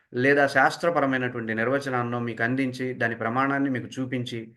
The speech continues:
మేం చెప్తున్నది పూర్తి స్థాయి ప్రమాణ సహితమైనదే, ఆచరణాత్మకమైనదే, హేతుబద్ధత అయినదే,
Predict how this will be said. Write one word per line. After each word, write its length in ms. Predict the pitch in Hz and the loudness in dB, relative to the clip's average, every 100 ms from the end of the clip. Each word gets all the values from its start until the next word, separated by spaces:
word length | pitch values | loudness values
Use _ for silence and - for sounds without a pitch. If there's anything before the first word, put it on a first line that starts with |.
| - - - | -20 -20 -4
మేం 220 | 127 139 135 | 2 4 4
చెప్తున్నది 520 | 151 147 160 156 143 | 2 0 0 0 0
పూర్తి 340 | 143 151 147 | -2 -6 -6
స్థాయి 320 | 143 139 135 139 | -2 2 2 2
ప్రమాణ 440 | 123 123 135 143 | 0 0 0 0
సహితమైనదే, 800 | 131 117 131 139 131 117 113 113 101 - _ _ | 0 0 0 2 2 2 2 2 0 -10 _ _
ఆచరణాత్మకమైనదే, 1160 | 110 131 151 139 135 127 131 127 123 120 110 120 110 | 2 4 4 4 4 2 -2 -2 0 0 0 0 2
హేతుబద్ధత 580 | 127 139 135 127 117 117 | 0 0 0 0 0 2
అయినదే, 400 | 113 110 117 | 2 2 0